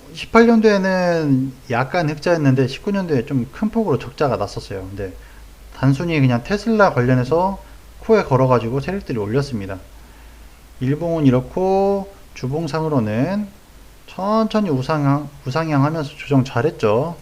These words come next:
그 다음에 월봉은, 어, 전고점을 뚫으려고 하는 모습이었습니다. 그래서 아직까지는 위에,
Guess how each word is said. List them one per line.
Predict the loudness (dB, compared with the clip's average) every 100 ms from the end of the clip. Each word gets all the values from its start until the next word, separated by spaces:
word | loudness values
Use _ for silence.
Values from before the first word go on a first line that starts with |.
| -20 -20 -18
그 | -8
다음에 | -6 -2 -2 -2
월봉은, | -4 -2 -2 0 2 0 -2 -4 -8 -14 -20 -20 -20 -10
어, | -6 -6 -6 -10 -18 -16
전고점을 | -4 -4 -2 -2 -2 -2
뚫으려고 | -4 -2 -2 0
하는 | -2 -2 -4 -4 -6
모습이었습니다. | -6 -6 -6 -8 -10 -10 -10
그래서 | -10 -6 -2 -2 -4 -12 -20 -20 -20 -20 -14
아직까지는 | -8 -8 -2 -2 -2 -2 -2 0 0 0
위에, | -2 4 4 4 2